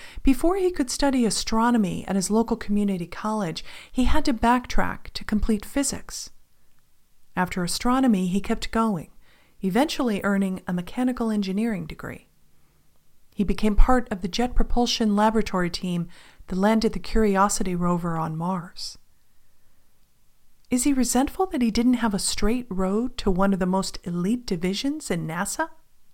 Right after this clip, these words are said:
No. He says, "Surrender to the process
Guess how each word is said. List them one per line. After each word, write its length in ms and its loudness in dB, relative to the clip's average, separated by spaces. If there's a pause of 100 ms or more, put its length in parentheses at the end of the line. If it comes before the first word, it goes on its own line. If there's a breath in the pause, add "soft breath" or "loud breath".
(880)
No. 180 -10 (1200)
He 160 -4
says, 380 -2 (580 soft breath)
"Surrender 520 4
to 140 0
the 80 4
process 840 0